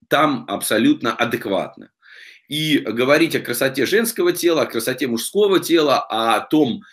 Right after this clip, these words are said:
считает ли ребенок вот это красивым, э, считает ли он то красивым, да, считает ли он себя красивым, что ему нравится, не нравится, это хорошая тема, которая может быть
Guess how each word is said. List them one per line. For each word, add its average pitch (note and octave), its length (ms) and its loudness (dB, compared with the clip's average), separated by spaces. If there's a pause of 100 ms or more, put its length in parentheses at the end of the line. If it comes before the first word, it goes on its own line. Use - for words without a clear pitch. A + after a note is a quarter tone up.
(120)
считает D#3+ 540 2
ли G#2+ 100 4
ребенок A2 680 -2
вот G2+ 240 -4
это F#3 180 0
красивым, C#3+ 840 -2
э, E2 420 -8
считает A#2 400 -4
ли G#2+ 60 -2
он G#2 120 -6
то F#3+ 140 2
красивым, C#3+ 580 0
да, C#3+ 260 2 (280)
считает - 400 2
ли A#2+ 60 4
он G#2 160 4
себя C3 300 -2
красивым, B2+ 340 -4
что - 160 -2
ему C3+ 140 0
нравится, B2+ 400 -2
не C3 80 -2
нравится, G#3+ 360 -2
это A3+ 180 0
хорошая F#3+ 440 2
тема, A3+ 300 -4
которая E3+ 380 0
может D#3 400 -2
быть E3 240 -4